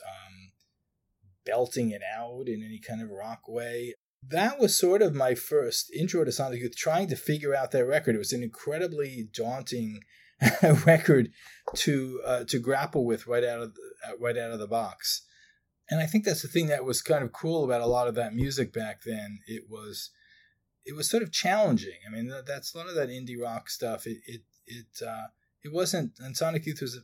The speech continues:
embodied that. It wasn't music that was intended to necessarily lull or comfort you. It was, like, pushing you to kind of hear things in different ways and hear, hear rock and roll in different ways. There were no guitar solos.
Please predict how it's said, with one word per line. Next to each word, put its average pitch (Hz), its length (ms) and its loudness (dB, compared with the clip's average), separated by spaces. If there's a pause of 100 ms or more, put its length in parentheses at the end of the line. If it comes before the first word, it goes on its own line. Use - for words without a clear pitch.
embodied 120 460 -2
that. 110 140 -4
It 127 80 -6
wasn't 165 320 -6
music 139 380 -8
that 117 180 -6
was 110 180 -8
intended 120 500 -8 (120)
to 104 180 -8 (400)
necessarily 113 400 -2
lull 117 320 -2
or 101 80 -6
comfort 220 480 -2
you. 92 140 -16 (100)
It - 180 -20
was, 101 200 -14
like, 101 240 -16 (600)
pushing 165 340 -2
you 110 200 0
to - 100 -14
kind 127 220 -10
of 113 60 -12
hear 135 180 -8
things 117 320 -6
in 107 140 -14
different 113 420 -12
ways 107 640 -10
and 101 100 -20
hear, 120 280 -14 (240)
hear 160 180 -2
rock 127 320 -6
and 117 180 -2
roll 143 280 -2
in 113 80 2
different 104 260 -10
ways. 104 140 -18 (180)
There 208 100 -4
were 220 60 0
no 247 80 0
guitar 233 540 -4
solos. - 720 -2